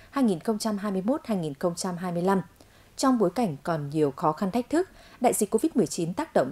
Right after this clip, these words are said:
tới mọi mặt đời sống kinh tế xã hội. Song dưới sự điều hành của Ủy ban Nhân dân tỉnh,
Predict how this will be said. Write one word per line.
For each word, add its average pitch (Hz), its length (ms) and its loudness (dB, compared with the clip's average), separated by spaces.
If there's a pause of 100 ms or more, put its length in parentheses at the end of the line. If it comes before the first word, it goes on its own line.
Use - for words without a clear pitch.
tới 160 240 0
mọi 233 240 0
mặt 156 300 -6
đời 160 160 2
sống 170 360 -4
kinh 202 140 -2
tế 160 120 0
xã - 160 -4
hội. 208 220 6 (440)
Song 220 280 4
dưới 165 220 4
sự - 300 0
điều 185 180 4
hành 156 320 -2
của 165 240 4
Ủy 156 140 -4
ban 180 140 -4
Nhân 185 60 -4
dân 180 200 0
tỉnh, 170 200 8